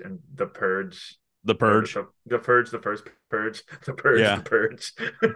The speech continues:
Speaker 2: The Purge,
Speaker 3: should
Speaker 2: The
Speaker 3: have done it.
Speaker 2: Purge.
Speaker 3: It's funnier, and it's, like, connect,
Speaker 1: <laughs>
Speaker 3: like, you started the naming sequence of The Purge. Why would you get rid of The Purge?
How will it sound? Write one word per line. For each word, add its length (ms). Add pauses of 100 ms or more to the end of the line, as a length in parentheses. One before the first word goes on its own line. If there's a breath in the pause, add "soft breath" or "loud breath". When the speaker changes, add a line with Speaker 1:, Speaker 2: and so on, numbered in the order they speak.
(140)
Speaker 2:
The 40
Purge, 280
Speaker 3:
should 0
Speaker 2:
The 60
Speaker 3:
have 80
done 200
it. 60
Speaker 2:
Purge. 100
Speaker 3:
It's 220
funnier, 540
and 120
it's, 260
like, 160
connect, 340
Speaker 1:
<laughs> 0
Speaker 3:
like, 220 (480)
you 120
started 500
the 80
naming 360
sequence 440
of 240
The 80
Purge. 560
Why 160
would 180
you 80
get 220
rid 180
of 180
The 120
Purge? 720